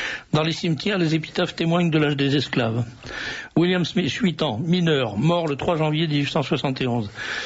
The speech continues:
Alentour, des enfants de quatre ans reposent dans d'autres petites tombes. Dans The Factory System Illustrated, William Dodd note qu'en dix-huit cent quarante-six, plus de dix mille ouvriers anglais, en majorité des enfants,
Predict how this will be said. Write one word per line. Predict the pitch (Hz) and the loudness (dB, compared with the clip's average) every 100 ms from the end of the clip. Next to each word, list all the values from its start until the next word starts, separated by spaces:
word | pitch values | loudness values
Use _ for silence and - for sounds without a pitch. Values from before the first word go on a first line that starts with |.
| - - - | -8 -12 -2
Alentour, | 165 170 160 196 202 | 0 0 0 0 2
des | 156 | 2
enfants | 151 135 | 2 0
de | 160 | -2
quatre | 127 - 180 196 | -2 -4 -2 -2
ans | 185 | 0
reposent | 165 180 175 | 0 2 2
dans | 143 | 2
d'autres | 143 160 156 | 2 0 0
petites | 135 131 127 - | -2 -2 -4 -4
tombes. | 131 120 117 95 - - - - - - _ _ _ _ _ - - - - - - - - - _ _ _ _ _ 135 | -2 0 -2 -4 -12 -20 -20 -20 -20 -20 _ _ _ _ _ -10 -8 -6 -10 -12 -18 -20 -20 -20 _ _ _ _ _ 0
Dans | 175 175 | 2 2
The | - 147 | 0 0
Factory | 190 170 196 190 | -2 0 0 0
System | 190 - 175 | -2 -2 0
Illustrated, | 160 147 165 143 131 127 127 - | 2 2 0 0 0 -2 -2 2
William | 170 180 180 160 | 2 2 2 2
Dodd | 165 151 | 0 0
note | 135 170 165 | 2 0 0
qu'en | 139 | -2
dix-huit | 127 180 175 | 0 0 0
cent | 170 | -2
quarante-six, | 160 156 131 127 123 - | -2 0 0 0 -4 -2
plus | 170 | 0
de | 160 | 2
dix | 160 151 208 | 0 2 0
mille | 208 | 2
ouvriers | 170 160 165 | 2 0 2
anglais, | 156 147 147 147 | 2 2 2 2
en | 160 | 2
majorité | 160 151 147 147 | 2 2 0 0
des | 139 131 | 0 2
enfants, | 127 127 - | 2 0 -4